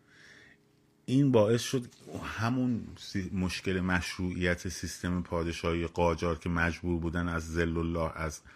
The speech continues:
اه، روحانیت بگیره، خب، از بین رفت. و یکی از بزرگترین اشتباهات محمد رضا شاه این بود که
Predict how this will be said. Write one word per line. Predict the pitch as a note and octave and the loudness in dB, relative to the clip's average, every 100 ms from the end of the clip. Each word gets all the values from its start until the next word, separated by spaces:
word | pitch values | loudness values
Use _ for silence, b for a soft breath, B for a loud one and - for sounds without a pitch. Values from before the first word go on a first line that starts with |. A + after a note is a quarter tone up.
| B B B B B - | B B B B B -14
اه، | - D#2 D2+ D2+ - - | -8 -4 -4 -6 -10 -10
روحانیت | F2 F2+ F2 F2 F2 E2+ E2 - | 2 2 4 2 2 2 0 -4
بگیره، | E2+ D#2 E2 D#2+ A2+ C3+ G2+ A2 A#2+ B2 _ _ _ _ _ b b b b _ | -4 -2 -2 0 2 2 0 -2 -8 -14 _ _ _ _ _ b b b b _
خب، | - G2 A2+ - | -2 -2 -2 -4
از | F#2 F#2 F2+ | 0 0 0
بین | G2 F#2+ | -2 0
رفت. | E2+ D#2 F#2+ | -2 -2 -2
و | |
یکی | G2+ B2+ | -2 -2
از | A#2 - | -4 -4
بزرگترین | G2 G2+ G2+ G#2 - - A2 B2 C3 | 2 4 4 4 2 0 2 2 2
اشتباهات | G#2+ - F#2+ F#2+ A2 G#2+ | -2 -2 -2 -2 -2 -2
محمد | F#2 F2 F2 D#2+ | 0 0 -2 -4
رضا | D#2+ E2 | -4 -4
شاه | E2 - G2+ | -4 -2 -4
این | F2+ G2+ | -2 -4
بود | G2+ - | -6 -8
که | - G#2 | -6 -6